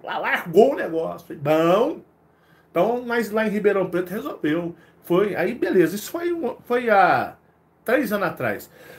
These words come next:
<coughs> Na última audiência, o advogado queria ouvir o que, os caras da Polícia Civil que, achando que ia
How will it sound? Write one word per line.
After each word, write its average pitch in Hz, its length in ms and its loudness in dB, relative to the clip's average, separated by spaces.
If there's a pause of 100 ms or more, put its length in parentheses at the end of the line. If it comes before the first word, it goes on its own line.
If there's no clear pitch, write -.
(200)
<coughs> - 420 2 (800)
Na 208 140 2
última 240 340 -2
audiência, 151 720 -4 (380)
o - 60 -6
advogado 139 480 -2
queria 165 260 -2
ouvir 139 420 -8 (720)
o 143 80 -10
que, - 140 -14
os - 100 -8
caras 143 220 -2
da 143 60 -4
Polícia 147 280 -8
Civil 156 480 -4
que, 277 280 -12
achando 208 380 -10
que 214 140 -12
ia 208 160 -8